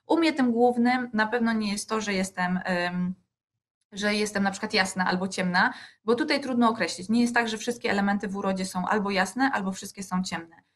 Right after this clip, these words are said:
E, trudno określić, żeby tym głównym atrybutem było u mnie przygaszenie albo czystość, bo też nie rzuca się tak aż bardzo w oczy, bo ja w tych czystych kolorach też wyglądam całkiem nieźle. Przy mocniejszym makijażu, co prawda, ale całkiem nieźle. Nie, natomiast to, co się w mojej urodzie,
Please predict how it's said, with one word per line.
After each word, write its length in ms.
E, 140
trudno 400
określić, 400
żeby 160
tym 180
głównym 320
atrybutem 500
było 160
u 120
mnie 140
przygaszenie 560
albo 200
czystość, 460
bo 120
też 220
nie 160
rzuca 240
się 100
tak 160
aż 120
bardzo 320
w 60
oczy, 260
bo 60
ja 80
w 60
tych 160
czystych 300
kolorach 320
też 180
wyglądam 400
całkiem 340
nieźle. 420
Przy 160
mocniejszym 400
makijażu, 360
co 120
prawda, 260
ale 140
całkiem 320
nieźle. 300
Nie, 160
natomiast 440
to, 80
co 120
się 160
w 60
mojej 400
urodzie, 720